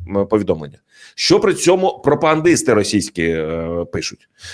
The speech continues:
Російські пропагандисти пишуть, що російська армія планує створити буферну зону глибиною в двадцять п'ять кілометрів від державного кордону Російської Федерації, вглиб території Сумської,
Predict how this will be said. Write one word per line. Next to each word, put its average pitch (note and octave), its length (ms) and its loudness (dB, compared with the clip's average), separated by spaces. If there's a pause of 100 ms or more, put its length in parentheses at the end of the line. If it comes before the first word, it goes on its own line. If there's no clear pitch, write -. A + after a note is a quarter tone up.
Російські G#3 400 4
пропагандисти B2 640 2
пишуть, D#3 380 0
що A#2+ 640 4
російська C3 640 -2
армія F#2 320 -2
планує G#2+ 500 0
створити B2+ 640 0 (260)
буферну D3+ 480 2
зону G#2 400 0
глибиною G#2+ 460 2
в A#2 60 -4
двадцять A2 400 0
п'ять B2+ 160 0
кілометрів A2+ 600 0 (340)
від G#2+ 100 0
державного D3 420 2
кордону B2+ 300 2
Російської B2 400 -2
Федерації, F#2+ 540 0
вглиб C#3 460 0
території C#3 380 2
Сумської, G#2 640 -2